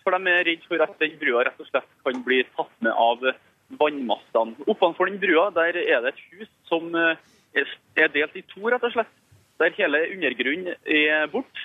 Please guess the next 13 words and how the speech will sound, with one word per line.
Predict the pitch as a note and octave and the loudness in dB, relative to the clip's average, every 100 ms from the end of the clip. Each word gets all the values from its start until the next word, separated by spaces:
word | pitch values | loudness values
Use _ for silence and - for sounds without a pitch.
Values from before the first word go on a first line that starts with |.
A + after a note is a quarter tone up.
| - | 0
så | F#3+ F3+ | 2 2
huset | F3+ C3 D#3 - | -2 -2 -2 0
henger | E3 F3 | -4 -2
over | D#3 C3 C#3+ | 0 2 4
elva. | C3+ A2 A#2+ - _ _ | 2 0 -6 -6 _ _
De | D#3 - | -4 -2
frykter | G#3+ - | -2 0
også | F#3 - D#3 | -2 0 0
at, | E3+ - | -2 0
eh, | G3 F#3 | 0 2
elva | E3+ C3 D#3 - - | 0 0 -2 -2 -2
skal | E3 E3 D#3 | 0 0 0
grave | F3+ F3 D#3 | 2 2 0